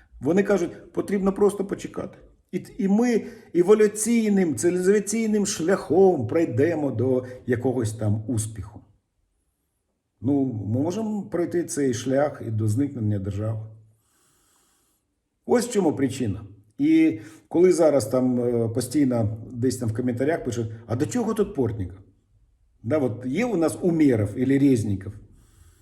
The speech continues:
є у нас Шмигаль, да? А до чого тут Портніков? А хто розробляв стратегії для Шмигаля? Стратегія двадцять тридцять. Хто розробляв демографічну стратегію, стратегію розвитку малого бізнесу?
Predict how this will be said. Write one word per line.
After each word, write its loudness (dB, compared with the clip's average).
є 2
у 6
нас 2
Шмигаль, 2
да? -6
А -4
до 0
чого -2
тут -8
Портніков? -6
А 0
хто 0
розробляв 0
стратегії 2
для 0
Шмигаля? 0
Стратегія 0
двадцять 0
тридцять. -2
Хто 0
розробляв 2
демографічну 4
стратегію, -2
стратегію 2
розвитку 2
малого 2
бізнесу? 0